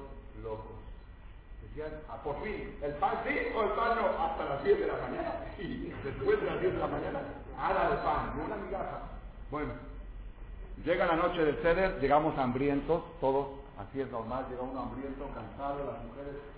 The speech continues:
llegan casi, casi exhaustas a la noche del Seder. Bueno, vamos a cenar, vamos a cenar la cena de Pesaj. ¿Está bien? Vamos a cenar. Primero, la primer copa.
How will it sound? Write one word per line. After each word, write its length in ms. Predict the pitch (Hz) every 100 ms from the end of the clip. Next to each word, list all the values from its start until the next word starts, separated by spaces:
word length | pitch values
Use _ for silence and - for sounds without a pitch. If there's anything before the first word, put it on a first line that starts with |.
| -
llegan 280 | 139 131 127
casi, 260 | 143 143 143 -
casi 240 | 143 - -
exhaustas 520 | - 151 - 165 175 175 175 - - - - - 113
a 60 |
la 80 | 110
noche 240 | 113 -
del 260 | 120 107 -
Seder. 240 | 107 98 92 90 - - - -
Bueno, 160 | 113 120
vamos 200 | 131 135 -
a 120 | -
cenar, 260 | 143 - - - - - - - - - - - - -
vamos 160 | - 147
a 100 | 143
cenar 300 | 151 - - - - -
la 240 | 143 - 190
cena 540 | 185 180 185 190 - -
de 80 | 170
Pesaj. 640 | 214 233 - - - - - - - - - - - -
¿Está 160 | 104 101
bien? 160 | 92 - -
Vamos 260 | 107 110
a 80 | 110
cenar. 160 | 135 160 - - - - -
Primero, 420 | 113 120 160 180 180
la 80 | -
primer 340 | 120 127 123
copa. 260 | 120 92